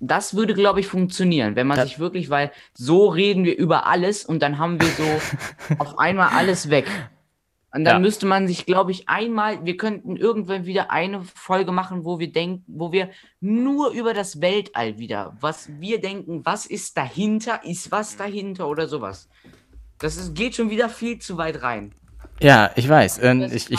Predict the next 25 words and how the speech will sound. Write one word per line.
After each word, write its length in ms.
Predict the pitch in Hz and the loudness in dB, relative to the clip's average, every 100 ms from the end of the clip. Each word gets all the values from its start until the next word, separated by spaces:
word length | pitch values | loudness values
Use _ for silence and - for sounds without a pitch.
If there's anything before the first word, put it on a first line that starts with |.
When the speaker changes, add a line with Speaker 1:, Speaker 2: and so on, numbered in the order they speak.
| - | 2
Speaker 2:
schreib 160 | 156 | 4
mir 60 | 196 | 6
das 140 | 160 135 | 6 6
jetzt 140 | 127 | 2
sogar 220 | 131 123 | 4 6
auch 140 | 107 - | 6 8
auf, 280 | 120 180 | 8 8
weil 120 | 160 123 | 8 8
ich 120 | 147 | 6
hab 160 | 160 | 4
tatsächlich 380 | - 135 143 147 | 6 6 6 6
schon 180 | - 127 | 4 0
vier 280 | - 175 135 | 4 6 10
weitere 440 | 147 202 139 123 | 8 6 4 2
Themen 300 | 101 123 123 | 4 6 8
aufgeschrieben, 920 | 127 113 - 107 - 110 110 110 165 196 - - - - | 8 6 2 -6 -4 0 0 2 0 -2 -10 -18 -18 0
die 120 | 131 | 4
nur 300 | 131 143 170 | 4 6 10
darauf 400 | 170 135 127 113 | 10 10 4 2
warten, 360 | 117 143 - 160 | 4 4 2 2
dass 160 | 151 151 | 2 2
sie 100 | 147 | 2
mal 180 | 139 | 4
angesprochen 800 | 135 131 123 104 - 95 92 92 | 4 2 2 0 -2 0 0 0
werden. 440 | 87 87 82 80 | 2 2 0 -4